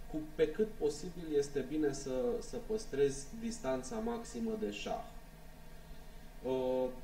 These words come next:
de exemplu, tură H opt în această poziție ar fi fost mult mai, uh,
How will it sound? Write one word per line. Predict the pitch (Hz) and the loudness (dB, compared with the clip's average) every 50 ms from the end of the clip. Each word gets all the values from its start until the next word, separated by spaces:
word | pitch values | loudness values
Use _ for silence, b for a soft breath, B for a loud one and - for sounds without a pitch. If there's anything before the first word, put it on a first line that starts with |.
| - - - | -8 0 6
de | 156 | 8
exemplu, | 151 139 131 135 - 147 156 151 147 143 - 123 131 131 135 131 - - - - - - - - - - - | 10 10 8 6 4 4 4 4 4 2 0 0 2 4 4 4 2 0 -6 -10 -10 -10 -10 -10 -10 -6 0
tură | 147 143 143 131 113 - 233 | 4 6 6 6 6 6 4
H | 220 - - - - | 2 2 2 0 -2
opt | 247 - - - | -2 -2 -2 -2
în | 233 214 220 208 208 | -2 0 0 -2 -2
această | - 233 226 233 - - | -2 -2 -2 -2 -2 -4
poziție | 220 - - 202 208 202 254 269 262 - 240 220 | -4 -4 -2 -4 -2 -2 -2 -4 -4 -4 0 0
ar | 220 214 214 - | 2 0 0 -2
fi | 196 208 - 233 | -8 -8 -4 -2
fost | 233 226 233 - 220 | -2 -2 -2 -4 -2
mult | 226 226 220 208 | 0 0 2 2
mai, | 202 196 196 196 196 196 - B B B B B B - - - | 0 0 0 0 0 -2 -2 B B B B B B -6 -4 0
uh, | 214 214 214 208 208 202 202 202 | 2 2 4 4 2 2 2 0